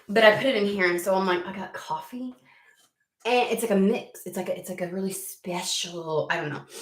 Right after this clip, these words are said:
So my eyeballs wanna go cross. Hold on, it's coming again. <coughs>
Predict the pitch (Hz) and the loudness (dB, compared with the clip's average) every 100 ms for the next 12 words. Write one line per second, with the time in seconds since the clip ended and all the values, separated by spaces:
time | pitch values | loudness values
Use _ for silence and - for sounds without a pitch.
0 | - - - - 226 - - - _ _ | -18 -14 -10 -2 2 2 0 -14 _ _
1 | _ _ _ _ _ _ _ _ _ _ | _ _ _ _ _ _ _ _ _ _
2 | _ _ _ _ _ - 175 - 170 180 | _ _ _ _ _ -12 -8 -2 4 6
3 | 180 175 165 165 170 165 170 147 - - | 4 2 -4 -2 -2 -2 0 0 -2 -10
4 | - - 196 170 151 - 208 202 208 247 | -12 -2 2 2 0 -2 2 2 2 -2
5 | - - - - - - - _ - _ | -8 -16 -16 -16 -18 -20 -20 _ -20 _
6 | _ _ _ - - - 202 233 | _ _ _ 6 8 12 10 10